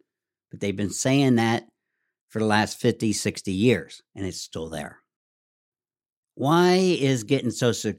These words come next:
Security benefit should be a factor? Because all this money that you're saving to live off of for the next sixty years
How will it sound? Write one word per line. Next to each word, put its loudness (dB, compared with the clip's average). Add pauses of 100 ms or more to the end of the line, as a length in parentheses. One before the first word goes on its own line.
Security 0
benefit -6
should -4
be 0
a 0
factor? -6 (1400)
Because -2
all 2
this 0
money 6
that -2
you're -6
saving -4 (160)
to -6
live -2
off -8
of -8 (320)
for -8
the -2
next -2
sixty -4
years -2